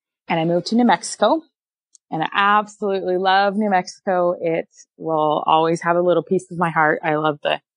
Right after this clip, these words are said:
country there. And I loved my job there. I was a physical therapist assistant at the hospital in Clayton, New Mexico.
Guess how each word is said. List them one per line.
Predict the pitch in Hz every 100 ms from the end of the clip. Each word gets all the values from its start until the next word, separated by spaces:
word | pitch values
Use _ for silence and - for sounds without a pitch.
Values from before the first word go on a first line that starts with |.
| _ _ _
country | - 170 -
there. | 165 160 160
And | 156
I | 147
loved | 143 156 160 170 180
my | 156 143 139 143 143 _ _ -
job | 143 139 160 165
there. | 180 175 175 -
I | 165
was | 160 156 165
a |
physical | - 160 - 185
therapist | 170 170 160 170 -
assistant | 160 - 165 165 233 226 233
at | 170
the | -
hospital | 165 147 147 - 170 165 165
in | - 151 151
Clayton, | - 165 160 160
New |
Mexico. | 151 147 - - 165